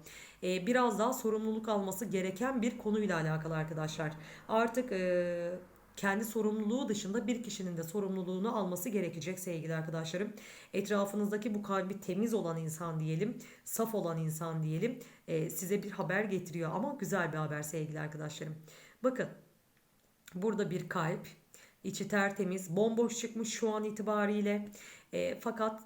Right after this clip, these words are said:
iki kişi varmış ki geçmişte, ikisi de kadın arkadaşlar. Bunları affetmiyorsunuz. E, belki de sizi çok sevdiğiniz birisinden ayırdılar. Belki de çoluğunuz çocuğunuz vardı, evliliğinizi, yuvanızı yıktılar. E, ve bu iki kadını dünyada da ahirette de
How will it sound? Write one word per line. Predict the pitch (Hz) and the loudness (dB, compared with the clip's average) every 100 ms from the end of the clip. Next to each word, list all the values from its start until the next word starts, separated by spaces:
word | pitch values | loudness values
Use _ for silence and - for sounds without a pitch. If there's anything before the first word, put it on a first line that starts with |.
| - | -10
iki | - 208 233 | -6 -6 -4
kişi | - 226 | -4 0
varmış | 202 196 208 233 - | 2 4 2 0 -4
ki | - 147 | -6 -2
geçmişte, | 185 170 196 185 - 180 185 | -2 -2 -4 -4 -2 -2 -2
ikisi | 285 254 208 190 | -4 -4 -2 -2
de | 214 | -2
kadın | 185 170 | -2 -2
arkadaşlar. | 160 160 160 156 196 208 - | -2 0 0 0 -2 -4 0
Bunları | 247 185 220 | 0 2 0
affetmiyorsunuz. | 208 - 175 160 156 - 160 - - - - - | -2 -4 -6 -2 -4 -4 -10 -10 -14 -18 -18 -6
E, | 196 190 | 0 2
belki | 214 208 202 | 2 2 2
de | 208 | 0
sizi | 196 214 | 0 -2
çok | 233 - | -4 -2
sevdiğiniz | 208 190 190 196 165 | 2 2 2 0 0
birisinden | 185 190 196 190 | -2 -2 -2 0
ayırdılar. | 180 170 160 143 160 185 - - - - | 0 0 -2 -2 -2 -4 -8 -18 -20 -4
Belki | 180 202 196 | 2 4 4
de | 190 | 0
çoluğunuz | 196 202 196 196 196 | 0 0 0 -2 -2
çocuğunuz | 214 185 196 202 165 | -2 0 2 0 2
vardı, | 180 180 | 0 0
evliliğinizi, | - 214 202 196 190 180 160 | 2 2 2 0 0 0 0
yuvanızı | 185 208 202 185 190 | 2 4 4 2 0
yıktılar. | 175 151 175 156 190 - - - - | -2 -2 -2 0 -2 -6 -14 -16 -4
E, | 175 175 175 | 0 2 2
ve | 208 | 0
bu | 220 | 0
iki | - 226 - | -2 -4 -4
kadını | 226 220 180 175 202 208 - - - - _ _ _ 160 151 | -2 0 0 0 -2 -4 -14 -20 -20 -20 _ _ _ -8 2
dünyada | 196 208 214 214 233 247 | 6 6 6 4 4 4
da | 233 240 - | 4 2 0
ahirette | 196 185 196 190 190 190 | 0 2 2 0 0 0
de | 156 | 0